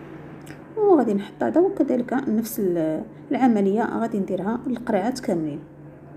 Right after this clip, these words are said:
كما كتشوفوا هذوك ثلاثه ديال الكبالات راه خرجوا ليا خمسه ديال القريعات، يعني كيطيح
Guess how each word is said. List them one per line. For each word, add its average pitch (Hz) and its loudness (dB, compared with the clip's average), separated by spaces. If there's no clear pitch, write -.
كما 247 6
كتشوفوا 262 4
هذوك 247 -4
ثلاثه 233 0
ديال 214 0
الكبالات 202 -4
راه 196 0
خرجوا 208 -4
ليا 202 -2
خمسه 214 -2
ديال 233 -2
القريعات، 202 -2
يعني 190 0
كيطيح - -6